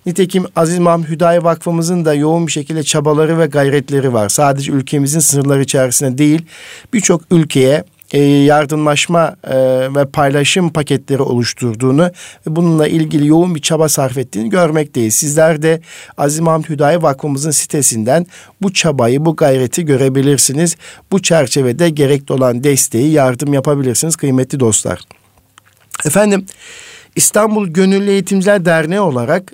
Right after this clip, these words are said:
e, on altı Mayıs tarihinde Batman ve Mardin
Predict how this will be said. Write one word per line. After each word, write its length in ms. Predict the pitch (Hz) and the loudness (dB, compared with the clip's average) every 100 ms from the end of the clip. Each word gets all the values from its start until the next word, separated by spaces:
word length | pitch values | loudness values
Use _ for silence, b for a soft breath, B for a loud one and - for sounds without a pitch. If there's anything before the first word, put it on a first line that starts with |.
| 170 | -2
e, 360 | 156 151 151 151 - | 2 2 2 -2 0
on 140 | 196 | 0
altı 280 | 208 156 165 | 2 0 0
Mayıs 340 | 151 156 180 - | 0 0 0 -2
tarihinde 840 | 135 123 123 123 113 160 190 190 - _ _ _ 147 | 0 0 0 -2 -2 0 0 -2 -8 _ _ _ -6
Batman 640 | 156 190 190 139 139 175 | 0 0 0 -2 0 0
ve 100 | 151 | 0
Mardin 760 | 143 143 175 175 143 135 117 | 0 2 2 0 -2 -2 -4